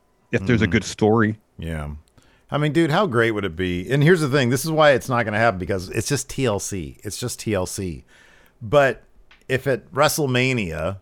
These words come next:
Speaker 2: Kevin, O-, if this thing was, it was, like, from the Rumble to Mania, and it was another year away,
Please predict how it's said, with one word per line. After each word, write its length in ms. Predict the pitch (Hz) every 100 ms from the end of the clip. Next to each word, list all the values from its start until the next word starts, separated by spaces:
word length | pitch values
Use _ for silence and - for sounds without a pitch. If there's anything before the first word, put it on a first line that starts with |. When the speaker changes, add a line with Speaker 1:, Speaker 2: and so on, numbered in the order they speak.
| _ _ _ _ _ _ _ _
Speaker 2:
Kevin, 300 | 139 131 120
O-, 100 | 117
if 180 | 113 -
this 200 | 175 -
thing 220 | 185 180
was, 180 | 151 113
it 160 | 123 107
was, 220 | 117 107
like, 180 | 113 98
from 200 | - 123
the 80 | 110
Rumble 340 | 110 120 110
to 100 | 104
Mania, 580 | 98 104 98 80 69 95 - - - - - - - _ - -
and 540 | 123 127 117 110 104 - - _ - - _ _ _ _ -
it 60 | 123
was 140 | 123
another 280 | 131 131 127
year 260 | 113 113 104
away, 400 | 95 85 78